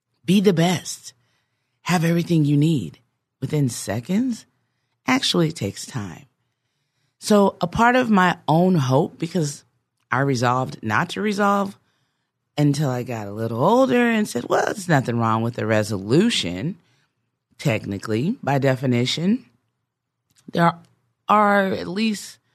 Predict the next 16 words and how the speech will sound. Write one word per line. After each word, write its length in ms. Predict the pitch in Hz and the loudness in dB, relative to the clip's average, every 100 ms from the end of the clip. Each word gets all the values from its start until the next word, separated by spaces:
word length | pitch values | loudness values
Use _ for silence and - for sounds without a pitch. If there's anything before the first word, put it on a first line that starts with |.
| _ _ _ | _ _ _
what, 300 | 160 139 - _ _ - | -2 -2 -2 _ _ -6
ten 300 | - 175 175 | -2 -2 -2
thousand 580 | - - 160 151 147 - | -2 -4 -2 -2 -4 -8
six 280 | - 165 | -12 -10
hundred 460 | - 139 143 135 - | -6 -4 -4 -8 -10
somewhere 440 | - 139 135 135 | -8 -4 -4 -4
in 240 | 131 120 - _ - | -6 -8 -10 _ -6
everybody's 500 | 131 139 127 123 117 | -4 -2 -4 -4 -8
state, 420 | - - 113 - _ _ _ _ _ | -12 -8 -6 -8 _ _ _ _ _
right? 360 | - 120 143 151 - _ _ _ _ | -8 -4 -2 -4 -8 _ _ _ _
Resolutions. 1080 | 117 151 156 139 151 160 - 190 226 - - _ _ _ _ _ | -2 0 2 2 2 0 -2 -2 -2 -6 -16 _ _ _ _ _
Let's 240 | 151 170 - | 0 0 2
think 180 | 165 | 0
about 320 | 147 123 113 - | 0 -8 -12 -16
that. 240 | - _ _ _ | -20 _ _ _
So 460 | - - 247 175 | -2 2 4 4